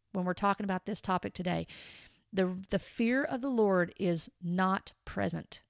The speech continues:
if we, if we can dis-, have such disregard for the word of God that we would, that we would present it in a way that that's not what it means. And then we're not doing anyone any good. We're not, we're doing a great disservice to the body of Christ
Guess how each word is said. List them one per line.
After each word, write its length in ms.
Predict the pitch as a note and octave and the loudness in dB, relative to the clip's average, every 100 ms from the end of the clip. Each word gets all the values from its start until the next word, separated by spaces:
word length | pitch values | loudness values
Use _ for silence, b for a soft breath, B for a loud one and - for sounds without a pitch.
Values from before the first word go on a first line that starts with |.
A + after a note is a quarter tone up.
| _ | _
if 200 | - F3 | -2 -2
we, 540 | G3 F#3 G#3 G#3 A3+ F3+ - _ _ _ _ _ _ _ _ _ | 0 0 2 0 -4 -10 -18 _ _ _ _ _ _ _ _ _
if 220 | - G3 | -2 0
we 120 | G#3 G#3 | 2 2
can 280 | - F3+ | 2 0
dis-, 280 | D#3+ A3 - - | 2 2 0 -6
have 240 | - G3 | 0 0
such 280 | - G3+ - F#3 | 0 -2 -2 0
disregard 720 | G#3 G#3+ A#3+ G3 G3 G3 F3 | 0 0 -2 0 4 4 2
for 80 | G3 | 0
the 80 | E3+ | 0
word 180 | F3+ F3+ | 2 0
of 80 | |
God 300 | F3 F3+ F3 | 2 2 2
that 160 | E3+ - | 0 0
we 180 | F#3 F#3 | 2 2
would, 220 | E3+ E3 B B B B _ - _ - | 2 0 B B B B _ -20 _ 0
that 200 | G3 G3 | 2 2
we 100 | G#3+ | 0
would 160 | F#3+ | 0
present 360 | - F#3+ G3 G3+ | -2 0 2 0
it 60 | |
in 60 | - | 0
a 40 | |
way 280 | F3 F3+ F3+ | 2 4 4
that 140 | E3+ - | 0 0
that's 240 | F3+ - | -2 2
not 260 | F3+ F3+ - | 2 2 2
what 140 | F3 | 0
it 100 | - | 0
means. 540 | E3+ D#3 D#3 F3+ - - - _ B B B B B | -2 -2 -4 -10 -10 -12 -20 _ B B B B B
And 260 | G#3 G3 G3+ | 2 4 4
then 420 | C4+ D4 A#3 A3 - | 4 4 2 0 -6
we're 580 | - F#3+ A#3+ - G#3 A#3 | -10 -10 -14 -4 0 2
not 260 | C#4+ - G3 | 2 0 4
doing 280 | A3 G3+ | 4 6
anyone 420 | F3+ G#3+ G#3+ E3+ E3+ | 4 2 2 2 2
any 160 | E3 | 0
good. 340 | E3 F3+ F3+ F#3 | 2 2 2 0
We're 140 | G3 | 0
not, 220 | G3 G3+ | 0 -2
we're 100 | G#3+ | -2
doing 300 | G#3 A#3 F#3 | 0 0 0
a 40 | E3+ | -2
great 320 | F3+ G3+ C#4+ | 2 2 2
disservice 560 | G#3+ - G3 F#3+ F3 - | -2 2 2 4 2 0
to 120 | F3+ | -2
the 60 | |
body 280 | E3+ F3 E3+ | 2 2 2
of 80 | E3 | -2
Christ 560 | - C4 C#4 F3+ - | -2 0 2 0 -2